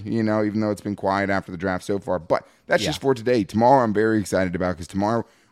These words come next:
Speaker 1: we're regrading the twenty twenty-two draft for the Chargers. I was looking back at my grades. Pretty close on some of these guys, kind of low on some of the other guys, I mean. But tomorrow we'll be getting into, now that we have a season of most of these players,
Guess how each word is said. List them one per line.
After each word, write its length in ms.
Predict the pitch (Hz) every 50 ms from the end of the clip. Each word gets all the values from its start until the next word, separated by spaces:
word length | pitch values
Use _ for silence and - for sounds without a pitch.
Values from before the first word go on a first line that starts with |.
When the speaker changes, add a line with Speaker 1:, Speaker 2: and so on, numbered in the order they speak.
| -
Speaker 1:
we're 160 | - 170 175 160
regrading 840 | 135 120 139 170 185 180 139 127 135 131 135 135 127 127 123 110 - _ _ -
the 80 | - 117
twenty 320 | - - 117 127 123 117
twenty-two 420 | 95 110 110 107 107 98 - 104 101
draft 320 | 87 95 95 92 92 -
for 160 | - 95 95
the 80 | 90 90
Chargers. 420 | - - 90 92 90 85 85 - _ _ _ _
I 80 | - 92
was 120 | 135 175 202
looking 180 | 196 214 233
back 220 | 214 202 160 160 170
at 80 | 175
my 140 | 135 127 127
grades. 420 | 123 127 135 135 131 110 90 - _ _ _ _ _ _ _ _ _ -
Pretty 280 | - 123 151 190 220
close 340 | 185 - 185 170 170 156 120
on 200 | 127 127 127 120
some 240 | 98 123 123 123 117
of 60 | 113
these 180 | 113 117 104 87
guys, 260 | 110 107 104 107 -
kind 300 | - - 135 117 120 139
of 100 | 135 123
low 260 | 131 135 139 143 147 135
on 140 | 127 120
some 180 | 107 - 117 113
of 120 | 113 107
the 160 | 98 110 104 87
other 260 | 98 107 104 107 98
guys, 400 | 87 95 92 95 92 90 82 - -
I 100 | 92 95
mean. 380 | 98 95 95 95 90 78 78 82
But 240 | 123 120 87 - - _ _ -
tomorrow 320 | - 131 139 139 135 131
we'll 100 | 127 127
be 120 | 123 123
getting 260 | 110 123 123 120 120 120
into, 220 | 120 117 104 120
now 200 | 107 107 110 117
that 120 | 110 107
we 140 | 95 73 104
have 260 | 101 107 90 117 104
a 100 | 107 104
season 460 | 101 - - 110 113 113 101 101 104 104
of 60 | 104
most 360 | 104 101 98 98 95 - -
of 140 | 98 98 95
these 180 | 98 101 92
players, 400 | - - 98 92 92 92 92 -